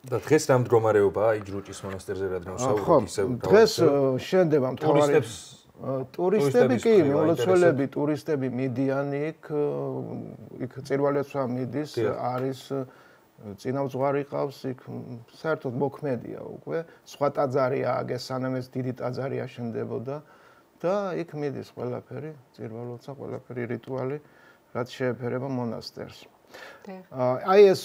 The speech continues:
Speaker 2: უ, ფოტო, რომელიც ამ წიგნზეა გამოსახული,
Speaker 1: დიახ.
Speaker 2: შემიძლია ვთქვა, რომ ეს ფოტო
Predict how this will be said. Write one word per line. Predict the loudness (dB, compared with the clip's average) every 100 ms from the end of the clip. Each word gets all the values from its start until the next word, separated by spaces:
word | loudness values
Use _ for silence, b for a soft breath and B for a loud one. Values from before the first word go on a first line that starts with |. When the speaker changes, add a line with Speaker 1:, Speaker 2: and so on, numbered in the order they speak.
| -2
Speaker 2:
უ, | -2 0 -2 -2 -2 -4 -6
ფოტო, | -6 0 0 2
რომელიც | 0 0 -2 -4
ამ | -6 -4 -6
წიგნზეა | 0 0 0 -4 -6 -8 -14 _
გამოსახული, | -10 -8 -6 -6 -6 -6
Speaker 1:
დიახ. | -4
Speaker 2:
შემიძლია | -2 -2 -4
ვთქვა, | -6 -2
რომ | 0 -2
ეს | -2 -2 -2
ფოტო | -2 -4 0 0